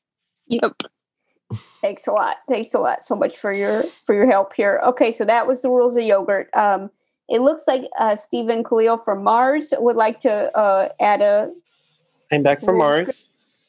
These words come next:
Speaker 2: Yeah, hey, from Mars. Hi, hi,
Speaker 3: Okay,
Speaker 2: Mars.
Speaker 3: okay. So I was thinking really hard about this 'cause I listened to last week's episode,
Speaker 2: Mm.
Speaker 3: and I figured that yogurt is an acronym, right? And the acronym is the game, all right?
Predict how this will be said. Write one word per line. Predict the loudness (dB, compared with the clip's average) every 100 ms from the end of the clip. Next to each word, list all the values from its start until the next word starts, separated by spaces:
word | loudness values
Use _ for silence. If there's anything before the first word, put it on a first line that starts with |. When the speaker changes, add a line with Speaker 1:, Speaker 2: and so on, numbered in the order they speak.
| _
Speaker 2:
Yeah, | -8 -8
hey, | -4 -4 -2 -4 -4
from | -4
Mars. | -2 -2 -6 -6
Hi, | -6
hi, | -6 -2
Speaker 3:
Okay, | -2 0 -2
Speaker 2:
Mars. | -2 -2
Speaker 3:
okay. | 0 0 -2 _ _ _ -20 -10
So | 0 4 4 2 _ _ 0
I | 2 2 0
was | -2 -4
thinking | -4 -4 -2
really | 0 0
hard | 0 0 2
about | 0 0
this | -2 -4
'cause | -2 -2
I |
listened | 0 -2 -2
to |
last | 2 2 0
week's | -8 -6 -6
episode, | -4 -4 0 2 2
Speaker 2:
Mm. | -2 _ -20 -20 _
Speaker 3:
and | 2 2 2 2 0
I | -2 -2 0 0
figured | -2 -8 -2 -2 0 0 2 0 -4 -10 _ -20 -2
that | 0 2 -2 -6
yogurt | -4 -2 0 -2 -2 -12 -14 -6
is | -4 -2
an | 0
acronym, | 0 0 -2 -4 -6 -12 0
right? | 2 2 -2 -2
And | 0 0 -2
the | 0
acronym | 0 0 0 0 0
is | -4
the | -2
game, | -2 -2 -4 -4
all |
right? | -2 -2